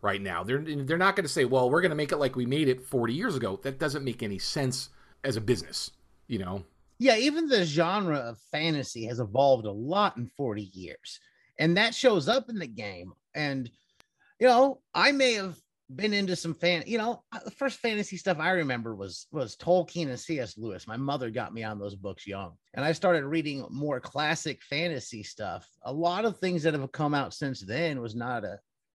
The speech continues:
Speaker 2: thing in my view when I was <laughs> younger growing up. The anime and stuff like that. I was, I saw some early anime when it was, you know, but it was never a big thing I got into. So there's a lot of ways that fantasy has really changed. A lot of new things has come out. It only makes sense that it would be present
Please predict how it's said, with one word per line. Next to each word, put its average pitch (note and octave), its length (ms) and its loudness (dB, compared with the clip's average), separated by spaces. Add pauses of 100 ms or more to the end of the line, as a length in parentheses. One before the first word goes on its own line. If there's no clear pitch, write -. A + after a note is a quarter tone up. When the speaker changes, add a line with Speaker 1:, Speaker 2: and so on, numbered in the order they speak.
Speaker 2:
thing C#3 220 -2
in B2 120 0
my A#2 220 -2
view G#2 380 -2
when G#2 100 -4
I F#2+ 120 -6
was E2 280 -8
<laughs> - 20 -14
younger G2+ 240 -4
growing F2 380 -8
up. C#2 180 -16 (380)
The E2 100 -4
anime E3 360 0
and D#3+ 260 2
stuff - 240 -2
like D#3+ 200 -2
that. D#3 200 0
I F3 60 2
was, F3+ 260 -2 (180)
I G3+ 120 0
saw A#3+ 240 2
some G3+ 220 -2
early F3+ 340 -2
anime F3 480 -2
when E3+ 100 -2
it D3 120 -10 (140)
was, D3+ 200 -8 (100)
you D3+ 220 -4
know, A#2+ 320 -2 (580)
but D3 100 2
it E3+ 60 4
was E3 160 4
never E3+ 280 4
a D3 40 -2
big D3+ 160 -4
thing D#3 140 -2
I D3 80 0
got B2+ 220 0
into. C#3 340 -2
So C#3 120 -6
there's D#3+ 100 0
a - 20 2
lot G3+ 300 6
of F#3 240 4
ways F#3+ 280 2
that - 180 -2
fantasy D#3+ 400 -2
has D#3+ 200 -2
really C#3+ 300 -2
changed. C#3 440 0
A B2 60 -2
lot B2+ 180 2
of B2+ 60 2
new B2+ 80 0
things B2 200 -2
has G2+ 100 -14
come A2+ 180 -4
out. C#3 260 2 (280)
It D#3+ 80 2
only F#3+ 200 2
makes E3+ 280 2
sense E3 260 -2
that C#3+ 100 -2
it B2 80 -2
would A#2 140 -6
be A#2+ 120 -6
present C3 600 -2